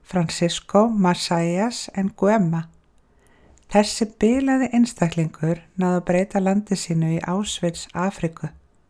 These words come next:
Klikkaði einræðisherrann sem borðaði með þeim látnu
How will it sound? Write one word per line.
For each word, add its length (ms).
Klikkaði 640
einræðisherrann 800
sem 240
borðaði 480
með 140
þeim 180
látnu 460